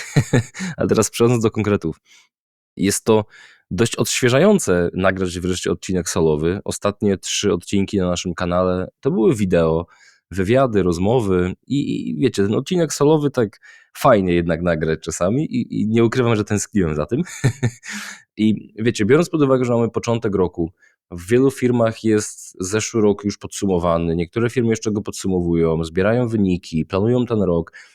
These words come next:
Mamy taki okres przejściowy, nazwijmy to. Widać to też po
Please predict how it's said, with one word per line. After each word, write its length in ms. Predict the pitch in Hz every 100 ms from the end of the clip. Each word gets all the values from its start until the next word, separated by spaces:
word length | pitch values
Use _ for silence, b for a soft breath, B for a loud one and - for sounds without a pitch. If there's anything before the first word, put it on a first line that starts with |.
| B -
Mamy 220 | 117 143
taki 240 | 143 -
okres 300 | - 127 117
przejściowy, 580 | - - 101 - 101 92
nazwijmy 440 | 85 82 82 80 78
to. 180 | 98 127 _ _ _ _ _ _ _ -
Widać 280 | 87 104 98
to 80 | 101
też 180 | 95
po 280 | - 90 92